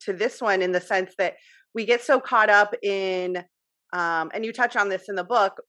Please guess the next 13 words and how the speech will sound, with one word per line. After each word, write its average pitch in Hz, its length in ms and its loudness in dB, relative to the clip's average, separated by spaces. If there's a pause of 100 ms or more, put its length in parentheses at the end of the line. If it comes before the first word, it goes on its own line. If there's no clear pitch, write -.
(200)
we 208 120 -12
get 240 180 -4
so 262 120 0
caught 226 260 2
up 208 260 4
in, 185 480 -4
um, 165 500 -4 (580)
whether 151 240 -2
that's, 156 220 0
like, 180 220 -4
denominational 277 840 0
differences 170 800 -4
or, 185 580 4